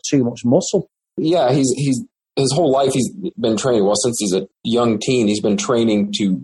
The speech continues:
Speaker 2: become as massive as possible. He's definitely not an athlete. Back then, bodybuilders were big. I can't imagine, uh, a professional bodybuilder now trying to do t-, some of this stuff because they just don't have the mobility. Uh, it's just not there. They can't,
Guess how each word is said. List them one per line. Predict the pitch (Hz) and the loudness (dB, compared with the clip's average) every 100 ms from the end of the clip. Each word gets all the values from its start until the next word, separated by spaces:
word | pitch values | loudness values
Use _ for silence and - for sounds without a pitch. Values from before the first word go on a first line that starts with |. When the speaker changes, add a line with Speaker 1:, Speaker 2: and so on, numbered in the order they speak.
| - - | -8 -6
Speaker 2:
become | 104 117 | -4 -2
as | 104 | -2
massive | 95 104 104 - 87 | 0 0 0 -2 -4
as | 92 | -4
possible. | 110 92 101 95 | 0 0 0 -2
He's | 101 - _ _ - | -4 -6 _ _ -4
definitely | 156 160 135 120 | -2 0 0 2
not | 113 107 | 2 2
an | 95 90 | 0 0
athlete. | 95 95 - 87 69 - _ - | 0 0 -2 -4 -4 -12 _ -4
Back | 127 131 | -2 0
then, | 117 135 127 120 - _ 117 | 0 0 0 0 -4 _ -4
bodybuilders | 117 110 110 107 98 | 0 2 2 2 0
were | 95 | 0
big. | 101 | 2
I | 104 | 2
can't | 104 160 | 0 0
imagine, | 117 110 117 113 104 95 - _ _ - | 2 2 2 2 0 -2 -8 _ _ -2
uh, | 92 53 - - _ - - | 0 0 -4 -14 _ -10 -6
a | - | -4
professional | - 113 131 127 120 107 | -4 -2 -2 0 0 0
bodybuilder | 110 104 104 101 90 | 0 2 2 0 0
now | 90 92 101 120 139 _ - - | 0 0 0 0 -4 _ -18 -8
trying | - 131 113 | -2 0 0
to | |
do | 98 110 104 98 - - - | 0 0 2 0 -2 -10 -14
t-, | - 381 | -10 -8
some | - - 139 117 | -6 -4 0 0
of | |
this | 101 101 - | 0 -2 -2
stuff | 92 87 | -2 -2
because | 110 113 120 110 - _ _ _ | -4 -2 -2 -2 -8 _ _ _
they | 135 | -2
just | 135 123 104 | 0 -2 -2
don't | 104 110 - | 0 0 0
have | 104 104 202 90 | 0 0 0 0
the | 92 90 - _ _ _ | 0 0 -4 _ _ _
mobility. | 123 110 107 151 156 80 - - | -4 -2 0 2 0 -2 -6 -6
Uh, | 113 | -2
it's | 98 104 113 | 0 0 0
just | 147 - | -2 0
not | 117 104 | 0 0
there. | 151 151 92 | 0 2 2
They | 110 | 0
can't, | 127 123 110 | 0 0 -2